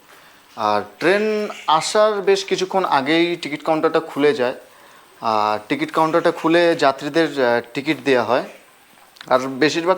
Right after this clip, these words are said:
টাইমই বন্ধ থাকে, যেহেতু দিনে খুব হাতে গোনা ট্রেন আসে, তো সে কারণে প্রায় সময়ই বন্ধ থাকে। একদম শান্তশিষ্ট পরিবেশ,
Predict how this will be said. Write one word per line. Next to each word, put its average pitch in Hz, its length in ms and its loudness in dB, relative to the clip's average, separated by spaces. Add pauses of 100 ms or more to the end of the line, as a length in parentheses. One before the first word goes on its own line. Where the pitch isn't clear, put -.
টাইমই 180 240 0
বন্ধ 143 320 0
থাকে, 120 280 0
যেহেতু 147 480 -2 (440)
দিনে 160 280 0
খুব 170 320 0
হাতে 135 480 0
গোনা 156 340 0
ট্রেন 151 260 0
আসে, 131 340 -2 (440)
তো 135 60 -8
সে 151 160 -2
কারণে 180 400 0
প্রায় 175 320 2
সময়ই 180 320 -2
বন্ধ 131 360 2
থাকে। 101 280 -6 (1400)
একদম 170 480 0
শান্তশিষ্ট 139 720 -2
পরিবেশ, 139 680 -2